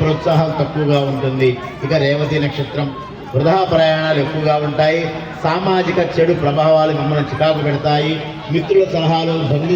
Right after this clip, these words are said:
సహకారం అనుకూలించవు. మతి మరుపు పెరుగుతుంది. ఆరోగ్యపరంగా అధిక జాగ్రత్తలు పాటిస్తారు. పుణ్యకార్యాలు చేస్తూ ఉంటారు. మరి వీరికి ఇబ్బందులకు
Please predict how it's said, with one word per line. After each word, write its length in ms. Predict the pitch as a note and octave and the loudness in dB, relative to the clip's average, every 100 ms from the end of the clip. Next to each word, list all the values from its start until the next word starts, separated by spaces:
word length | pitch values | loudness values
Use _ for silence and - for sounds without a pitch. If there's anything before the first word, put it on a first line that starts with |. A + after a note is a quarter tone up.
| E3+ | 0
సహకారం 540 | D#3+ D#3 D3+ D#3 D3+ D3+ | 0 0 0 0 0 0
అనుకూలించవు. 720 | C3+ C#3+ D#3 D3+ C#3+ D#3 D#3 E3 - - - - C3+ | -2 0 2 2 0 0 0 0 -6 -12 -14 -8 -2
మతి 200 | D#3 F#3+ F#3+ | 2 2 2
మరుపు 220 | F3+ D3 | 0 0
పెరుగుతుంది. 540 | C#3 C#3+ D3 D#3 D#3 D#3+ D#3 - - C3+ | 0 0 0 2 2 2 0 -8 -4 -2
ఆరోగ్యపరంగా 800 | E3+ F#3 F3+ F3 E3+ E3 E3 E3+ B2+ - - D3 | -2 -2 -2 -2 0 -2 0 -2 -2 -6 -2 0
అధిక 200 | E3+ F#3+ D3 C#3 | 0 0 -2 0
జాగ్రత్తలు 500 | D#3 F3+ F3+ F3 C#3 | 0 -2 -2 -2 0
పాటిస్తారు. 580 | C#3+ C#3+ C#3 D3+ D3 C#3+ A#2+ - - | -2 -2 -2 -2 -2 -2 -6 -10 -4
పుణ్యకార్యాలు 840 | D#3 E3+ E3+ D#3+ D3 D3 D3 D3 E3 - | -2 0 0 0 -2 0 0 -2 -2 0
చేస్తూ 280 | C3+ - C3+ C3 | -2 0 0 0
ఉంటారు. 360 | B2+ C3+ B2+ A#2+ - - - - C#3 | 0 0 0 -4 -6 -10 -12 -10 -4
మరి 140 | D3+ D3 | 0 2
వీరికి 360 | D3 D3 D#3 C3+ C3 - B2+ | 2 0 0 0 0 -4 -4
ఇబ్బందులకు 420 | B2+ D3+ D#3 D3+ | 0 2 4 2